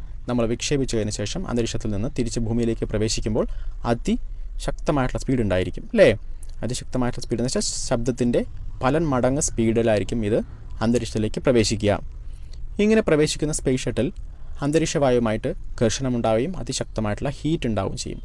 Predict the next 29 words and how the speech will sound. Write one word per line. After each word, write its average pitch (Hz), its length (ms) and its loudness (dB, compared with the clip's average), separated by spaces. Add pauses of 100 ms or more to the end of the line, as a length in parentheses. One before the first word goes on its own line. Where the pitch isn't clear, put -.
(300)
ഈ - 100 4
ഹീറ്റിനെ 165 400 6
എല്ലാം 123 200 6
വിത്ത്സ്റ്റാൻഡ് 117 440 2
ചെയ്യാൻ 107 200 0 (100)
കഴിവുള്ള 107 360 2 (400)
ഒരു 139 120 2 (280)
സ്പേസ് 135 260 2
ഷട്ടിലായിരിക്കണം 107 560 -2 (160)
ഉണ്ടായിരിക്കേണ്ടത്. 92 560 0 (840)
അത്തരം 214 260 4 (140)
സ്പീ-, 165 260 2
ഹീറ്റ് 185 240 2
വിത്ത്സ്റ്റാൻഡ് 147 360 -2
ചെയ്യാൻ 131 180 2
മാത്രമല്ല, 123 320 0 (100)
ഭൂമിയോട് 135 380 0
അടുക്കുന്ന 123 420 0
മുറയ്ക്ക് 113 300 0
തന്നെ 117 180 2 (300)
അതിൻ്റെ 127 320 2
വേഗത 120 340 4
പരമാവധി 120 480 0
കുറച്ചു 113 340 -2
കൊണ്ടുവരാനും 110 460 0 (440)
അതിന് 123 220 0
കഴിവുണ്ടായിരിക്കണം. 95 640 2 (640)
ഇത്തരം 175 280 6
കഴിവുകളെല്ലാം 127 600 4